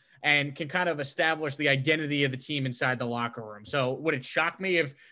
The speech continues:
Deshaun Watson's a Jet and then Richard Sherman comes with them?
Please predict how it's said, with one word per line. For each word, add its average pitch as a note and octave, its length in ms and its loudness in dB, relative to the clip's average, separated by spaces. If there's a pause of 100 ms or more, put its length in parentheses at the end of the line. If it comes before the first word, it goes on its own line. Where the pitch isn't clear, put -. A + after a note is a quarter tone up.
(100)
Deshaun E3+ 340 4
Watson's F3+ 400 -2
a D#3+ 60 -2
Jet D3+ 280 4
and D#3 100 -2
then C3 100 -2
Richard D3+ 280 -2
Sherman F3+ 300 2
comes F3 220 0
with F3 160 0
them? C4+ 220 0